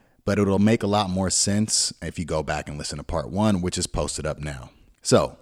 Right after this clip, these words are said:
we're back in the proper order. Now, with all that being said, let's jump right into this, 'cause I got a lot to say about this episode. I actually realized my notes were more extensive about this one than probably any other one I had with my dad.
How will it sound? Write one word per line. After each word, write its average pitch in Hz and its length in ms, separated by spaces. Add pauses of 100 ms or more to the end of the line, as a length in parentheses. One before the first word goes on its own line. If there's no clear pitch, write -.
(140)
we're 120 140
back 110 260
in 95 80
the 85 60
proper 76 320
order. 55 280 (380)
Now, 117 180
with 110 120
all 127 140
that 143 200
being 82 200
said, 73 400 (480)
let's 156 180
jump 147 220
right 104 160
into 104 180
this, 64 220
'cause 95 160
I 127 80
got 156 140
a 127 40
lot 113 240
to - 100
say 87 220
about 76 220
this - 180
episode. 67 560 (680)
I 113 80
actually 131 260
realized 98 540
my 85 140
notes 104 300
were 85 100
more 85 240
extensive 101 540
about 71 340
this 101 220
one 71 240
than 71 200
probably 82 480
any 82 240
other 80 160
one 76 160
I 73 100
had 71 200
with 67 140
my 69 120
dad. 69 540